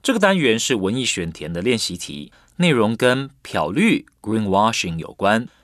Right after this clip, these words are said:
台湾真的在过去几十年来进步很多，现在大家都会在意自己的消费行为会不会对地球环境生态造成负面影响。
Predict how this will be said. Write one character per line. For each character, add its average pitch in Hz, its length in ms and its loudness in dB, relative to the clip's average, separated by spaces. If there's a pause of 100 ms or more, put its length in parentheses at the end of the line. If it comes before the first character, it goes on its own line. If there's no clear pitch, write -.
(120)
台 131 160 2
湾 156 300 4
真 160 200 0
的 143 80 2
在 123 280 2
过 123 180 0
去 113 240 -2
几 87 160 -8
十 - 160 -4
年 95 180 0
来 87 200 -2
进 107 180 -4
步 98 160 -6
很 - 280 -12
多， 92 300 0 (220)
现 143 160 -2
在 135 100 4
大 131 200 2
家 113 180 0
都 117 100 -4
会 113 140 -4
在 113 240 0
意 107 100 -4
自 101 140 -8
己 92 140 -4
的 82 100 -6
消 131 220 2
费 147 120 0
行 98 300 -2
为 87 300 -2
会 - 200 -4
不 87 140 -10
会 101 140 0
对 98 240 0
地 123 180 -8
球 87 180 -4
环 85 220 -6
境 139 240 -2
生 143 240 -4
态 127 260 0
造 104 220 -2
成 85 240 -10
负 113 140 -8
面 95 180 -2
影 80 160 -10
响。 69 260 -4